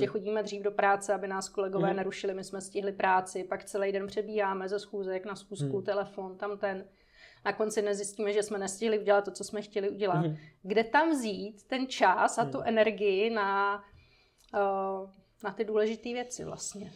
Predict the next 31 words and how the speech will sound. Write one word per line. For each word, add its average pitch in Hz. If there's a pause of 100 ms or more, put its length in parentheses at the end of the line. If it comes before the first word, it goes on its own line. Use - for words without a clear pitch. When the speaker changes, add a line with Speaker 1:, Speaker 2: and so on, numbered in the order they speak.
(600)
Speaker 2:
Jako -
přestat 247
hasit 277
ty 277
požáry, 285
víš, 208
a 247
Speaker 1:
Hmm. 240
Speaker 2:
věnovat 254
se 240 (320)
tomu, 233
co 233
je 240
pro 247
nás 226
fakt 226
důležitý. 208 (840)
Speaker 1:
Jo. 156
A 165
hele, 170
já 180
si 208
myslím, 208
že 190
jako 208
chození 190
dřív 190
do 175
práce 170
není 190
špatně. 156